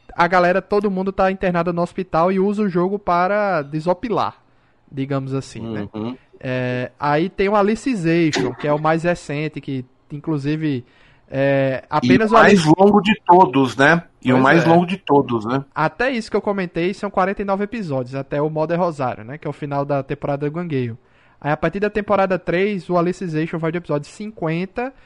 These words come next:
Speaker 1: até o episódio noventa e seis, onde ele trata de inteligência artificial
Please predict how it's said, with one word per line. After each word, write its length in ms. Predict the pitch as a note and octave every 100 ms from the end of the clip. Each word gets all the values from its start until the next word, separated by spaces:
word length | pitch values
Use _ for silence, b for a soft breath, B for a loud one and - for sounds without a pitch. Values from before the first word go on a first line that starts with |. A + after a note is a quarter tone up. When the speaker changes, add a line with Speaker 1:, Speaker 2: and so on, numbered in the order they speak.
| _ -
Speaker 1:
até 240 | D3+ F3+
o 20 |
episódio 360 | F3+ F#3 E3+ E3+
noventa 380 | E3+ D3+ G#3 B3
e 60 |
seis, 680 | A#3 - C#3 D3 B3 - - - - _ _
onde 560 | - D#3+ F3 F#3 G#3 G3+
ele 200 | E3+ F#3+
trata 460 | F#3 F3 F3 F#3+ G3+
de 160 | F#3
inteligência 600 | G3 G3 F#3+ F#3 F3 F#3+ G3
artificial 1000 | F#3+ G3 G3+ - F3 C#3+ D3 F#3+ C4+